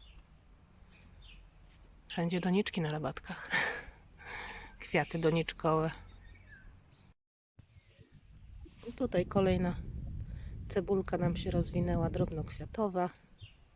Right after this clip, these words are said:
Tutaj też mamy lilię schowaną. Kwitnie,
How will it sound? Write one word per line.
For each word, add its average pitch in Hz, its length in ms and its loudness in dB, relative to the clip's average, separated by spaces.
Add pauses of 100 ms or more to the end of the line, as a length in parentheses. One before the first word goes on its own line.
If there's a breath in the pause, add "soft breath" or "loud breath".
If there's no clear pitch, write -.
(960 soft breath)
Tutaj 156 300 -6
też - 280 -2
mamy 185 280 2
lilię 180 300 0
schowaną. 175 680 -2 (1300 loud breath)
Kwitnie, 185 600 -2